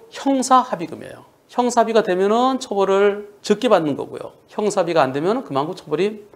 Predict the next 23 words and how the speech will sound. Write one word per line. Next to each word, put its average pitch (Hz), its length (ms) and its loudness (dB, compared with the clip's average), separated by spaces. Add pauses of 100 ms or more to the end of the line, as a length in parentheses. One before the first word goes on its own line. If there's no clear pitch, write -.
(160)
무겁게 175 320 2
되는 123 200 -2
거고요. 98 380 -10 (340)
그래서 233 580 4 (140)
상대가 233 420 2
무겁게 175 460 2
처벌되는 190 440 4
것으로서 170 560 2 (220)
"아, 156 420 2
저, 147 260 2
저 147 140 0
억울한 143 480 2
마음, 143 480 0 (440)
음, 170 340 -2 (680)
그것이 147 400 0
좀 165 160 -2
어느 139 80 -2
정도 165 160 -6
풀렸겠지." 196 680 -6
해서 143 300 -6
거기서 160 400 -4 (240)
끝나는 156 400 -8
겁니다. - 440 -20